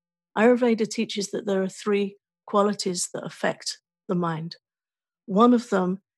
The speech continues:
is a state of inertia. It's a darker state of mind that holds us in fear. And one of them is a more active, achieving state.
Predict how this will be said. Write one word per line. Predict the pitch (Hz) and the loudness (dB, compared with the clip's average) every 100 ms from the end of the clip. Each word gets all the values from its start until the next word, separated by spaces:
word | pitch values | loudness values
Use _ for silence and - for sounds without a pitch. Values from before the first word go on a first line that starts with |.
| _ _ _ - | _ _ _ -4
is | 202 202 | -2 0
a | |
state | 196 - 196 185 - | -2 0 0 0 0
of | 180 180 - | -2 -4 -4
inertia. | 196 185 180 160 - 175 - | 0 2 2 -2 -4 -4 -4
It's | 196 | -4
a | 202 | -4
darker | 202 220 214 208 | -2 0 0 -2
state | 196 - 170 - | -4 -2 -2 -4
of | 175 | -6
mind | 185 170 180 | -6 -4 -4
that | - | -4
holds | 202 214 208 | -2 0 -2
us | 185 - | -4 -4
in | 175 | -6
fear. | 165 - 180 170 175 - _ _ _ _ _ _ _ _ _ - | -8 -6 -4 -4 -6 -12 _ _ _ _ _ _ _ _ _ -14
And | - 185 | -4 -2
one | 185 | 0
of | 180 175 | -2 -4
them | 180 | -4
is | 180 185 | -2 -2
a | |
more | 180 175 170 - | -4 -4 -6 -6
active, | 180 - - 175 | -8 -8 -8 -6
achieving | 165 - 208 208 185 180 | -6 -4 -2 0 -2 -4
state. | - 165 165 | -4 -4 -6